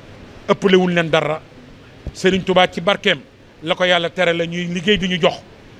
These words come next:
di fab seeni doom di ko tudd, di ñu ko tuddee, di fab seeni doom di ñu ko jox, di ñu ko jébbal, ñu ngi koy fab di ko yóbbu seeni daara. Bari nag ñoo xamante seeni doom a ngi ci daaray kilifa, seen baay amul ko ko jàppal watiir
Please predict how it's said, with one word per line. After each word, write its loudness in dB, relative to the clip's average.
di -2
fab 0
seeni 0
doom 2
di -4
ko -2
tudd, -6
di -4
ñu -2
ko 2
tuddee, 2
di 0
fab 2
seeni -2
doom -2
di -4
ñu -8
ko -2
jox, 0
di -6
ñu -4
ko -2
jébbal, 2
ñu 0
ngi -2
koy 2
fab 2
di -4
ko -4
yóbbu -2
seeni 0
daara. -2
Bari 4
nag 2
ñoo 2
xamante -2
seeni -2
doom 2
a 0
ngi -4
ci -6
daaray 2
kilifa, 0
seen 0
baay 2
amul -6
ko -16
ko -2
jàppal 2
watiir -6